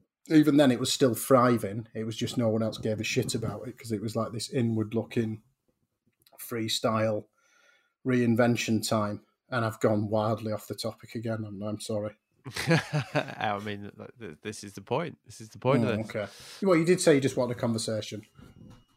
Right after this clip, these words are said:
Speaker 2: Yeah, exactly, exactly. So, um, to bring it slightly back on, on to the chronology. So, um, you moved to Nottingham, you started doing stuff.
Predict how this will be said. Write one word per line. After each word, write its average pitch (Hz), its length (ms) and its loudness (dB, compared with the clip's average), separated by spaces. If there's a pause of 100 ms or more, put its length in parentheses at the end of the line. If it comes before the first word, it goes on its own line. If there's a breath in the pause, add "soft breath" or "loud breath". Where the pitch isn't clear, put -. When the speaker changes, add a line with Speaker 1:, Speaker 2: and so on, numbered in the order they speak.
Speaker 2:
Yeah, 165 240 6
exactly, 151 600 2
exactly. 117 560 -4
So, 156 320 4
um, 151 380 4 (500 loud breath)
to 139 140 0
bring 160 180 6
it - 180 -2
slightly 143 520 4
back 117 260 0
on, 113 280 -6
on 107 300 -6 (600)
to - 120 -12
the 110 60 -12
chronology. 101 720 -10 (180)
So, 127 380 -4
um, 127 320 -4 (720)
you 135 100 -2
moved 147 220 4
to 139 80 2
Nottingham, 117 560 0
you 127 80 -8
started 120 280 4
doing 117 220 0
stuff. 107 440 -4